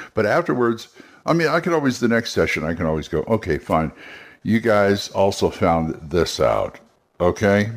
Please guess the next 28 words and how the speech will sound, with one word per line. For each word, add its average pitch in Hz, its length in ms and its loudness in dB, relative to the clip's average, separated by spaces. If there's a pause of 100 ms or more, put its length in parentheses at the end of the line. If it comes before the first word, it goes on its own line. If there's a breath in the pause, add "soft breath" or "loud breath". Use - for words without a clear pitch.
(1120 loud breath)
This 123 240 2
is, 131 200 -2
and 110 260 2
I 131 200 2
will, 117 440 0
I 110 160 2
will 117 160 2
be 107 160 2
upfront. 80 560 0
I 87 160 4
will 92 240 2
say, 82 300 0
"Guys, 110 580 -2 (640)
I 104 80 2
forgot 98 340 0
about 73 240 0
this," 85 360 -2
or, 87 260 2
"I 80 100 2
didn't 90 280 -2
see 92 320 -2
it," 82 80 0
or, 80 120 4
"I 80 80 2
overlooked 78 540 -4
it," 67 100 -4
or 65 100 -4
whatever. 71 600 -2